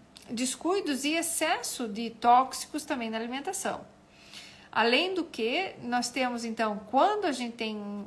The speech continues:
alimentos muito processados, ah, o que acontece, na maior parte das vezes, é que, é, olá, olá, Cristiane.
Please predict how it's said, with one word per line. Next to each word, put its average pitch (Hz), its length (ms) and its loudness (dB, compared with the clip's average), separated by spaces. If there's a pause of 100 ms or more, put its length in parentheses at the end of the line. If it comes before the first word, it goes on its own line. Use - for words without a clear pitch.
alimentos 208 440 -6
muito 208 220 -8
processados, 208 1000 -2 (1200)
ah, 247 680 8
o 254 80 -2
que 277 120 0
acontece, 269 840 0 (320)
na 220 160 -6
maior 226 280 2
parte 220 200 -2
das 202 200 -4
vezes, 247 600 -2 (160)
é 247 200 -2
que, 233 1000 -4 (480)
é, 262 320 -10
olá, 220 720 4 (1000)
olá, 240 300 6
Cristiane. 208 560 -4